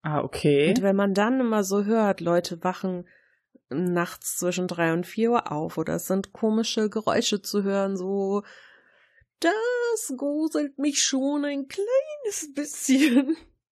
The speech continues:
Speaker 1: Das ist definitiv super gruselig. Und ich meine, ich wusste jetzt zum Beispiel nicht, dass die Geisterstunde dann ist. Das ist halt irgendwie, da bin ich halt immer wieder so, ja, das kann doch kein Zufall <laughs> sein, weißt du?
Speaker 2: Dann erzähle ich dir jetzt mal dazu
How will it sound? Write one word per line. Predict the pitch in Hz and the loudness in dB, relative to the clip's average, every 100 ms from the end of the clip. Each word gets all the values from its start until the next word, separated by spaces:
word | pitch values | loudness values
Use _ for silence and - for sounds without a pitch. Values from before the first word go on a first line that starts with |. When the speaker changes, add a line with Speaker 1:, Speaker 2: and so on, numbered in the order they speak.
| _ _ | _ _
Speaker 1:
Das | - 175 196 - | 0 0 0 -8
ist | - - 185 208 - - | -4 0 0 0 -10 -8
definitiv | 175 202 - 233 240 240 226 277 320 - _ | -2 0 0 -2 -2 -4 0 0 0 -8 _
super | - 175 180 170 156 | -10 -6 -4 -4 -6
gruselig. | 156 160 151 151 156 202 - - - - | -8 -10 -8 -2 0 0 -4 -20 -12 -6
Und | 165 | -4
ich | |
meine, | 190 180 | -4 -4
ich | 196 | -4
wusste | 240 262 | -2 -2
jetzt | 254 | -2
zum | 226 | -4
Beispiel | 214 226 | -2 -4
nicht, | 247 | -2
dass | 233 - | -4 -2
die | 147 | 2
Geisterstunde | 143 147 160 - 156 147 | 2 2 -4 -4 -2 0
dann | 139 131 - | 2 2 0
ist. | 135 - - - - | -4 -6 -12 -12 -8
Das | 147 | -2
ist | 190 190 | -2 -2
halt | 180 | -2
irgendwie, | 196 190 175 - | -2 -2 -8 -8
da | 170 | -6
bin | 208 | -4
ich | 220 | -4
halt | 202 | -6
immer | 190 190 | -8 -4
wieder | 190 | -4
so, | 175 - | -4 -8
ja, | 165 | -10
das | 160 - | -10 -8
kann | - | -4
doch | 208 | -4
kein | - 180 | -2 -2
Zufall | - 233 247 - 170 | -2 -6 -2 0 0
<laughs> | |
sein, | 202 220 190 180 | 0 0 0 0
weißt | 202 185 - | -2 -4 -4
du? | 220 285 _ - | -6 -6 _ -4
Speaker 2:
Dann | 185 | -2
erzähle | 202 196 - 294 294 | -2 -4 2 4 4
ich | 262 | 2
dir | 214 | 0
jetzt | 208 202 - | -2 -2 -4
mal | 196 196 | -2 0
dazu | 196 196 - 190 190 202 214 247 - | -2 -2 -8 -8 -8 -6 -2 -2 -4